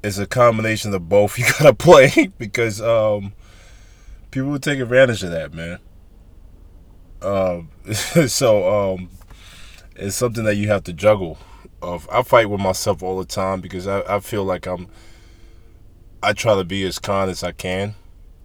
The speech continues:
and, um, try to be as polite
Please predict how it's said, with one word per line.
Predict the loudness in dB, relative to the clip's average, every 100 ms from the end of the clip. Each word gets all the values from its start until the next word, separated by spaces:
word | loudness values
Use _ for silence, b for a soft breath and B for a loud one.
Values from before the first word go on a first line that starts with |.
| -20 -20 -20 -20 -20 -20 -20 -20 -20 -20 -20 -20 -10
and, | -8 -8
um, | -8 -8 -8 -8 -10 -12 -14 b b -14
try | 2 2
to |
be | 2 -6
as | -8 -18 -20 -12
polite | -4 0 0 0 -4